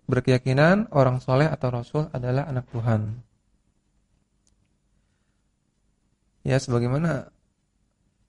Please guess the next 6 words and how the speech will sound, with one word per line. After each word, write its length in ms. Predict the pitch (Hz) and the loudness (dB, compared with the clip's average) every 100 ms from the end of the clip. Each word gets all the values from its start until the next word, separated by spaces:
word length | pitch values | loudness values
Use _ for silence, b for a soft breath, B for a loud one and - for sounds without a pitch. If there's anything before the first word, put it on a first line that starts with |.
| _ | _
dalam 400 | 143 135 135 131 | 6 10 10 8
Al-Quran 640 | 131 135 170 196 151 165 196 214 190 175 - _ _ _ _ _ _ _ _ - | 0 -2 2 6 6 4 -4 -12 -14 -14 -14 _ _ _ _ _ _ _ _ -4
disebutkan 560 | - 160 180 151 147 | 4 4 6 6 6
dalam 240 | 127 127 127 | 6 4 2
surat 240 | 131 127 | 2 2
At-Taubah, 560 | - - 147 139 131 | 0 2 4 6 6